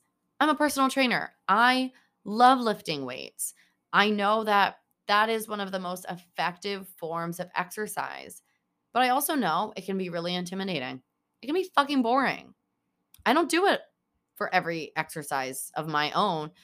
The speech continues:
I don't do it, like, I do it a few times a week, maybe twice. Honestly, if we're being, if we're being totally honest, my current routine, which I have literally just developed as of the last, like, week or so,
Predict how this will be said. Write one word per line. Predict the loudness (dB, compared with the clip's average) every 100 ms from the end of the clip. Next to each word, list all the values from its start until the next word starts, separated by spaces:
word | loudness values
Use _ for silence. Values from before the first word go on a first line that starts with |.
| _
I | 0
don't | 0 0
do | 0
it, | 2 0 -2 -6
like, | -2
I |
do | 0 0
it |
a | -4 -10 _
few | -8
times | -4 -4 -2
a |
week, | -4 -4 _ _ _ _ _ _ _ 2
maybe | 4 4
twice. | 0 -2 -4 -6 -6 6
Honestly, | 8 8 4 2 2 2
if | 0
we're | 0
being, | 0 -2 -4 -8 _ _ _ -4
if | 0
we're | 2 2
being | 0 -2
totally | -4 -6 -6 -8
honest, | -6 -6 -4 -4 -4 -12 _ _ _ _ _ _ _ _ _ _ -16 0
my | 2 2
current | 2 -2 -2
routine, | -4 -8 -6 -6 -6 -4
which | -4 -2
I | 0 0
have | 0 -2
literally | -4 -4 -2 0 -2
just | -4 -6 -8 -6
developed | -4 -2 -2 -6 -4
as | -4 -4
of | -10 -8
the |
last, | -4 -2 -4 -6
like, | -14 -16 -16
week | -16 -10
or | -8
so, | -2 0 0 -2